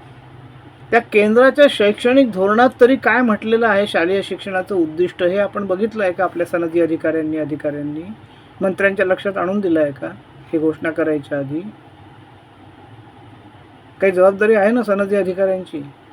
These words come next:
प्रशासनाची, मंत्र्यांनी कोणतीही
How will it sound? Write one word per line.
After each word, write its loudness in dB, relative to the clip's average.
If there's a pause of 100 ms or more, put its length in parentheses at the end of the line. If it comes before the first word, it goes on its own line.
(1200)
प्रशासनाची, -6 (1040)
मंत्र्यांनी -2
कोणतीही -4